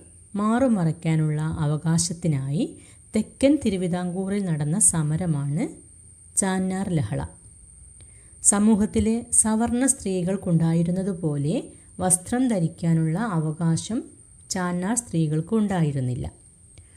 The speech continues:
അപ്പം ഈ ഒരു അവകാശം നേടിയെടുക്കുന്നതിന് വേണ്ടിയിട്ട് ആയിരത്തി എണ്ണൂറ്റി അൻപത്തി ഒൻപതിൽ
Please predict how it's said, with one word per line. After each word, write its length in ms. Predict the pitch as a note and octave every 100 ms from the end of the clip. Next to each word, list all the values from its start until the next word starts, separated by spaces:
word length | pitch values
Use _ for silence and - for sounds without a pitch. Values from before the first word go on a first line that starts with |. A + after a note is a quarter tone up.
| - -
അപ്പം 260 | D#3+ B3 G#3+
ഈ 120 | F#3+
ഒരു 140 | F#3
അവകാശം 600 | E3+ D#3 D#3 F3+ F3 B3 D#4
നേടിയെടുക്കുന്നതിന് 880 | F3+ D#3+ F3+ C4 F#3+ E3+ D#3 D#3+ E3
വേണ്ടിയിട്ട് 680 | C#3+ C3+ C3 C3+ - C4 - - - G3
ആയിരത്തി 520 | G3+ A#3 B3 B3 C4
എണ്ണൂറ്റി 500 | G#3+ F3+ F#3 F3 G3+
അൻപത്തി 540 | G3+ E3+ E3 F#3 G3
ഒൻപതിൽ 580 | G3 D#3+ D#3 D#3 F3 G#4